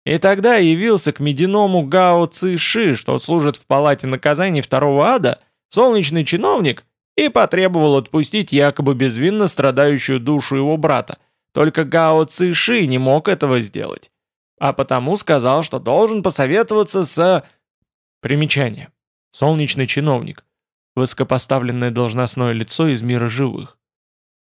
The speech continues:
Вот тут-то судья Бао и вспомнил, чей голос напоминает ему визгливое бормотание младшего дракона-секретаря. Да и не только голос, а вся эта бесконечная нудная история, которую Бао, похоже, уже однажды имел удовольствие слышать.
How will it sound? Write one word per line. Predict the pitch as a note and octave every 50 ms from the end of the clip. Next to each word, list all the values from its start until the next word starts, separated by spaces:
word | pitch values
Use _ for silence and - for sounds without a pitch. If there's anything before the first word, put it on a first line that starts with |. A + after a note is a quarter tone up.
| _ _ _ _ _ -
Вот | A2+ B2+ D3 - -
тут-то | - C4+ A3 - - G3+
судья | - - F3+ E3+ C3+ D#3 G#3+ G3+ D#3+
Бао | C#3 F3 G3+ G#3 G3+ F#3+ F3+
и | D#3+
вспомнил, | - - - - - A3 G#3+ E3 C3+ A#2 G#2 A2+ - _ _ _ _ _ _ _ _
чей | - - G#3+ F#3 D3+
голос | A#2+ B2+ D#3 C#3+ B2 A#2+ A2 -
напоминает | C3+ C3 A2 - C#3 C#3 C#3 C#3 C#3 C3 B2+ B2 - -
ему | C3+ D#3+ G#3+ G3
визгливое | D3 C#3 C#3 A#2 A2+ A#2+ C3 C#3+ D#3 C#3+ C#3 C3
бормотание | A2+ C3 B2 A#2 B2 B2+ A#2 - C#3+ C#3 C#3 C3 B2+
младшего | A#2+ A#2+ A#2+ B2 A#2 - - B2 A2+
дракона-секретаря. | A2+ A2+ B2+ A#2 - - B2 A#2+ A#2 A2 - - - C3+ A#2 A2+ - B2 A#2 A#2 - - - _ _ _ _ _ _ _ _ _ _ -
Да | A#2+ B2+
и | C3
не | C3+ C#3 C3+
только | - C#3 C3 A#2+ - C#3+
голос, | D3 D#3 A3 A3+ G3+ C#3+ - - - - _ _ _ _ -
а | C3 C3+ A2+
вся | - - - C#3 E3+
эта | G3+ G3 F#3 F#3+ F3+
бесконечная | D#3+ D3+ D#3 - - D3+ C#3+ C#3 D3 D#3+ D#3 - - C#3+ C#3 C3+
нудная | C3 C3+ D3 D3 B2 C3 C#3 C3+ C3+ C3+
история, | B2+ - - - F#3 F3+ D3 A#2 - - - - _ _ _
которую | - B2 - C#3 B2+ B2+ B2+ A2+
Бао, | G#2 A2+ B2 C#3+ F3 F3+ E3
похоже, | - B2 A2+ - C3 C3+ A#2+ B2+
уже | B2+ B2 A#2 B2+ C3+ B2+
однажды | A2 G#2+ B2+ B2+ B2 A2 A2+ B2+
имел | A#2+ A#2+ B2 B2+
удовольствие | B2+ B2 A#2+ A#2+ A#2 A#2+ A#2 A2 - - B2 A#2+
слышать. | - - D3 C3+ B2 - - - _